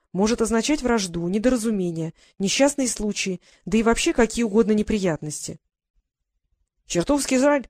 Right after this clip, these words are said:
что я узнал это после того, как заплатил деньги за поездку. Отнесись к этому серьёзно, Квилл.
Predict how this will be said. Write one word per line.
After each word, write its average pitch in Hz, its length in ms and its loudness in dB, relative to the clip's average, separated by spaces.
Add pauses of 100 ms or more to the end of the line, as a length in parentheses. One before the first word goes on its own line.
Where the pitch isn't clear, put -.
что - 200 -4
я 214 160 6
узнал 220 260 2
это 214 140 0
после 247 320 -4
того, 185 220 0
как 175 160 -2
заплатил 196 440 0
деньги 196 240 0
за 175 140 -6
поездку. 160 600 -4 (1040)
Отнесись 196 420 -4
к - 60 -4
этому 233 200 0
серьёзно, 226 500 -2
Квилл. 190 320 -8